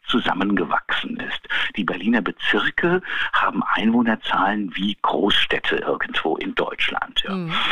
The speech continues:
Speaker 1: Diese Stadt wäre also zentralistisch überhaupt nicht zu regieren. Dazu ist sie zu groß, zu unübersichtlich. Also gibt es die Bezirke, die sind zum Teil recht selbstbewusst. Die haben auch ihre eigene Tradition, ihre eigene Geschichte und so weiter.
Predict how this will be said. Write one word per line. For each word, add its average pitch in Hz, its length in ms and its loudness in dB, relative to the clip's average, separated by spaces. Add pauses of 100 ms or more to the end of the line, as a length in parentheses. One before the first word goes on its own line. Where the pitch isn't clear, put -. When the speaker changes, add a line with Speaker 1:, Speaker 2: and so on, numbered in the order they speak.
(200)
Speaker 1:
Diese 107 200 4
Stadt - 340 0
wäre 110 260 4
also - 200 0
zentralistisch 95 720 0
überhaupt 73 400 0
nicht - 160 -4
zu 92 80 4
regieren. - 600 -2
Dazu - 280 -2
ist - 160 0
sie - 140 -2
zu - 140 -2
groß, - 460 -2
zu - 120 -2
unübersichtlich. - 760 -2 (540)
Also 90 180 0
gibt - 240 -2
es - 140 -2
die 92 80 -2
Bezirke, - 840 0 (760)
die 104 120 2
sind 90 440 0
zum 92 160 0
Teil - 160 0
recht - 260 -2
selbstbewusst. - 720 0
Die 92 60 0
haben 80 100 0
auch 87 120 -2
ihre 82 200 2
eigene 82 300 -2
Tradition, 95 760 0
ihre 104 220 0
eigene - 260 -4
Geschichte - 540 0
und 123 120 0
so 117 160 0
weiter. 113 380 -4